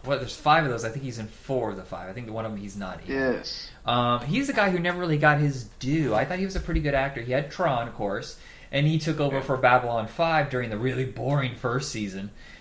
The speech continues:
Speaker 1: Um, but that's kinda his na-, uh, claim to fame is, you know, those two or three shows. Uh, of course, Scarecrow and Missus King is, like, the favorite of every mom on the planet, I think. <laughs>
Speaker 2: Of course. Why, no, why, why?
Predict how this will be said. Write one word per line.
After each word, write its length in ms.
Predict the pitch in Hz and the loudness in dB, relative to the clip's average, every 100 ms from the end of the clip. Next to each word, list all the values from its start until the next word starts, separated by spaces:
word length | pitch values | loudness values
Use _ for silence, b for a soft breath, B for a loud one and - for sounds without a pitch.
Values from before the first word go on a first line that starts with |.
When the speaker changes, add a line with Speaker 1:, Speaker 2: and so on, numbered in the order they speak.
| B - | B -2
Speaker 1:
Um, 480 | 123 117 113 104 101 - - - - - - - - - - 123 | 0 2 0 0 -8 -16 -20 -20 -20 -20 -20 -20 -20 -20 -20 0
but 160 | 127 127 | 0 4
that's 220 | 151 151 | 2 0
kinda 300 | - 160 151 | 0 0 2
his 680 | 135 127 120 113 - - - | 2 0 -2 -8 -14 -14 -8
na-, 260 | 123 127 123 | -4 -4 -2
uh, 160 | 120 113 | -4 -2
claim 260 | 135 127 | -4 -4
to 80 | 107 | -6
fame 400 | - 135 147 127 | -6 -2 -2 -2
is, 240 | 104 98 98 | -6 -8 -10
you 100 | 101 | -6
know, 120 | 107 101 | -6 -6
those 300 | 110 110 107 | -6 -8 -10
two 180 | - 107 | -10 -8
or 40 | |
three 200 | 101 95 | -8 -10
shows. 600 | - 123 110 92 92 - | -6 -4 -4 -6 -10 -6
Uh, 220 | 139 143 - | -2 0 -2
of 140 | - | 0
course, 240 | - 233 - | 2 2 2
Scarecrow 320 | 208 175 156 | 0 2 2
and 80 | 139 | 0
Missus 220 | 123 110 | -4 -6
King 240 | - 156 | -4 -2
is, 100 | 120 | -2
like, 160 | 107 101 | -4 -4
the 60 | 104 | -6
favorite 400 | - 123 107 98 | -2 -2 0 -4
of 100 | 107 | -4
every 180 | 110 | -4
mom 380 | 90 95 117 107 | -4 -2 -2 -2
on 60 | 92 | -4
the 80 | 82 | -8
planet, 420 | - 131 113 90 | -8 -6 -6 -8
I 80 | 85 | -8
think. 380 | 90 104 - - | -8 -8 -10 -4
<laughs> 800 | 196 - 214 - - 151 147 - | -2 -2 -4 -6 -10 -12 -12 -4
Speaker 2:
Of 220 | 131 - | -6 -4
course. 420 | - 110 117 - - | -8 -6 -8 -12 -8
Why, 120 | 196 | -2
no, 220 | 208 202 | 0 0
why, 280 | 202 202 226 | -2 -2 0
why? 360 | 233 339 - | 0 0 -2